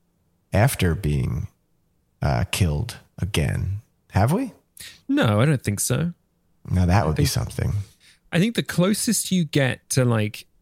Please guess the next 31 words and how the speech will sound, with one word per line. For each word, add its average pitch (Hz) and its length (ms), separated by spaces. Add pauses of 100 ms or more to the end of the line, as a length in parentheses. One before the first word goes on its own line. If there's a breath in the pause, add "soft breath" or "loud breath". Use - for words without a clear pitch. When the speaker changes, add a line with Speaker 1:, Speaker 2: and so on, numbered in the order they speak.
Speaker 2:
a 131 100
zombie 127 480
that 120 180
gets 110 220
killed 127 420
twice - 680
is 120 200
one 127 300
that 123 140
is 110 320 (440)
killed 143 300
the 131 80
first 147 380
time 113 420
off - 160
screen 113 760
and 117 140
they 110 80
don't 120 200
fully 117 360 (160)
do 117 160
it. 87 160 (480)
Um, 113 300
I 120 120
am 117 120
Speaker 1:
Mm. 113 40
Speaker 2:
referring 113 400
to, - 160
of 101 100
course, 117 360
the, 104 380